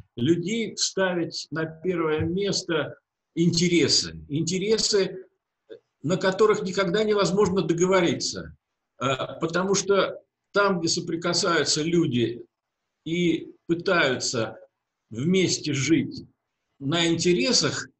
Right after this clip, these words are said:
обязательно возникает противоречие, если это общежитие, если это совместное жизнеустроение не заполнено, не наполнено ценностями,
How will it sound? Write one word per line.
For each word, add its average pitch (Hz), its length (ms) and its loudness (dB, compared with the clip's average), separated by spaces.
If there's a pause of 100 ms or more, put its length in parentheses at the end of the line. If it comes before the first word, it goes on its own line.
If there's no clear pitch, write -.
(360)
обязательно 180 720 0
возникает 165 720 -2
противоречие, 131 920 -2 (680)
если 120 1080 0 (120)
это 190 380 2
общежитие, 143 880 -4
если 175 500 -2
это 170 320 -4
совместное 156 960 -4
жизнеустроение 143 1400 -4 (220)
не 185 220 2
заполнено, 185 800 0
не 147 180 0
наполнено 175 920 2
ценностями, 107 840 -4